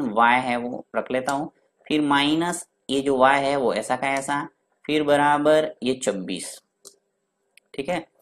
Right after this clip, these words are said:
अब तीन वाई में से वाई गया तो क्या बचा? दो वाई।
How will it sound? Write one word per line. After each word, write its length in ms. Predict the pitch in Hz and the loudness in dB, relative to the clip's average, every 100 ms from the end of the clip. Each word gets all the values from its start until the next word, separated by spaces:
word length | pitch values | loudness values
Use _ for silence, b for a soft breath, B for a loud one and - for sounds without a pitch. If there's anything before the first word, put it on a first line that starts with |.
| B B - | B B -14
अब 120 | - - | -10 -4
तीन 240 | 185 202 | 0 2
वाई 280 | 165 165 180 | 6 6 6
में 140 | 160 151 | 2 2
से 120 | 170 | 4
वाई 280 | 139 147 135 | 8 8 8
गया 160 | 123 | 4
तो 80 | 123 | 4
क्या 140 | 135 143 | 2 2
बचा? 280 | 131 151 170 _ _ _ _ _ _ - | 0 -4 -8 _ _ _ _ _ _ -4
दो 180 | 147 170 | 0 2
वाई। 200 | 170 | 2